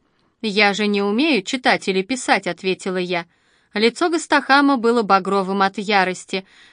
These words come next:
"Сегодня я пошёл в дом Ферейдуна потребовать деньги, которые он должен нам", сказал он, будто не слышал меня. "Как меня там удивили.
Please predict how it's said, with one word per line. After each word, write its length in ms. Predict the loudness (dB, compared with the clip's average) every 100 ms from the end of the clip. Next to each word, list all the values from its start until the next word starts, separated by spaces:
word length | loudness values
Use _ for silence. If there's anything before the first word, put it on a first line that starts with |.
| _
"Сегодня 520 | -4 -2 0 2 2
я 160 | 2
пошёл 480 | 2 0 0 0 0
в 80 | -2
дом 240 | -2 -2
Ферейдуна 720 | -2 -2 -2 -2 -4 -2 -4 -2
потребовать 720 | -2 0 -4 -2 -4 -6 -6
деньги, 520 | -4 -2 -4 -6 -8 _ _
которые 540 | -2 -2 0 -2 0 0
он 260 | 0 0
должен 500 | 2 0 0 -2 -2
нам", 240 | 0 -2 -4 _ _
сказал 580 | -8 -2 0 2 2 2
он, 260 | 0 0 0
будто 380 | -4 -6 -2
не 120 | -2 -2
слышал 540 | -2 -4 -2 -4 -4
меня. 340 | -2 -2 -6 -8 _ _ _
"Как 280 | 0 2 2
меня 260 | 0 2 2
там 240 | 2 0
удивили. 640 | 0 0 0 0 -2 -4